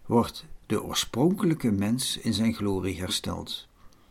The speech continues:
Hij is dan als Adam in het paradijs, voordat de scheiding van de geslachten plaatsvindt.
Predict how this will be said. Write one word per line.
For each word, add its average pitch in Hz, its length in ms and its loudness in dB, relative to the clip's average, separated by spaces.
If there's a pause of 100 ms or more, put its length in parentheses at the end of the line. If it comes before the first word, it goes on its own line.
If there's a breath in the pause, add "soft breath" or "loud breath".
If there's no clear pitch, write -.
(480 soft breath)
Hij 143 240 4
is 139 160 6
dan 127 380 8
als 131 440 4
Adam 135 600 0
in 113 160 2
het 113 140 2
paradijs, 101 840 -2 (520 soft breath)
voordat 156 720 6
de 107 120 -2
scheiding 123 720 2
van 135 140 0
de 143 100 2
geslachten 101 680 -2
plaatsvindt. - 800 -6